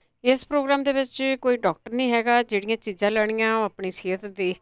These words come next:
ਕੇ ਲੈਣੀਆਂ। ਤੁਸੀਂ ਕਿ ਤੁਹਾਨੂੰ ਕਿਹੜੀ ਚੀਜ਼ ਪਚਦੀ ਆ, ਕਿਹੜੀ ਚੀਜ਼ ਤੋਂ ਤੁਹਾਨੂੰ ਐਲਰਜੀ ਆ, ਉਹ ਚੀਜ਼ਾਂ ਉਸ ਦੇ ਵਿੱਚ ਨਹੀਂ ਪਾਉਣੀਆਂ। ਬਾਏ ਗਰਮੀ ਇਹਦੇ ਨਾਲ ਹੋ ਜਾਂਦੀ ਆ, ਕਿਸੇ ਨੂੰ ਤਸੀਰ ਕਿਸੇ ਦੀ ਬਾਏ ਆ, ਕਿਸੇ ਦੀ ਗਰਮੀ ਆ,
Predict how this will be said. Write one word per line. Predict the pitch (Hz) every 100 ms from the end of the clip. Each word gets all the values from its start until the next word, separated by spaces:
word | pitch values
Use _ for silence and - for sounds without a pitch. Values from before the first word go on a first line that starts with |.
| -
ਕੇ | 226
ਲੈਣੀਆਂ। | 220 208 208 202 208
ਤੁਸੀਂ | 202 208 - 196
ਕਿ | 208
ਤੁਹਾਨੂੰ | - 196 175
ਕਿਹੜੀ | 170 180 185
ਚੀਜ਼ | 196 180
ਪਚਦੀ | - 156 165 175 185
ਆ, | 185 180
ਕਿਹੜੀ | 175 170 175
ਚੀਜ਼ | 180 185 170
ਤੋਂ | 185
ਤੁਹਾਨੂੰ | 165 - 170 160 -
ਐਲਰਜੀ | 170 170 190 202 208
ਆ, | 202 -
ਉਹ | 185
ਚੀਜ਼ਾਂ | - 160 175
ਉਸ | - 170 -
ਦੇ | 170
ਵਿੱਚ | 170 -
ਨਹੀਂ | 160 196
ਪਾਉਣੀਆਂ। | 226 208 208 214 - _ _ 165 175
ਬਾਏ | 202 220 240
ਗਰਮੀ | 240 226 247 247
ਇਹਦੇ | - 208 220
ਨਾਲ | 214 202 -
ਹੋ | 175
ਜਾਂਦੀ | 196 202 233
ਆ, | 220
ਕਿਸੇ | 240 214 202
ਨੂੰ | 185 185 185 185 -
ਤਸੀਰ | 190 - - 226 240
ਕਿਸੇ | 233 - 196
ਦੀ | 185
ਬਾਏ | 175 165 175 185
ਆ, |
ਕਿਸੇ | 170 185 185
ਦੀ | 180 175
ਗਰਮੀ | 170 190 208
ਆ, | 208